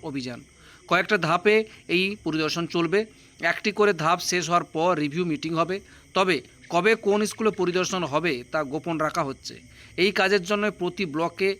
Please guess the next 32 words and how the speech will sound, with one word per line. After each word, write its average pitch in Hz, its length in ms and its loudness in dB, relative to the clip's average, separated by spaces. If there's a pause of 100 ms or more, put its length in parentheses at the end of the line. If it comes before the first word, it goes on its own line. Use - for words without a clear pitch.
এআইদের 170 460 0
দায়িত্ব 143 340 -4
দেওয়া 156 200 2
হয়েছে। 170 340 -4 (420)
ডিপিএসসি 208 680 0
এমন 165 220 0
সিদ্ধান্তকে 160 840 -2
স্বাগত 147 360 -4
জানিয়েছেন 175 560 -4
অনেকেই। 143 480 -6 (460)
চেঁচাই 220 320 2
প্রাথমিক 196 380 0
বিদ্যালয়ের 202 340 0
প্রধান 180 260 -2
শিক্ষক 196 440 -4
পবিত্র 190 400 -4
মহন্ত 175 340 -4
বলেন, 156 460 -2 (340)
"এমন 180 260 2
উদ্যোগ 185 400 2
মাঝে 156 240 0
মধ্যেই 175 360 0
নেওয়া 160 220 2
উচিত, 160 340 -2 (360)
তাহলে 185 320 4
শিক্ষকদের 190 500 0
মধ্যে 185 300 -2
দায়বদ্ধতা 160 640 0
বাড়বে, 143 440 -2 (340)
তারা 165 200 2
বুঝতে 160 320 0
পারবেন 202 380 4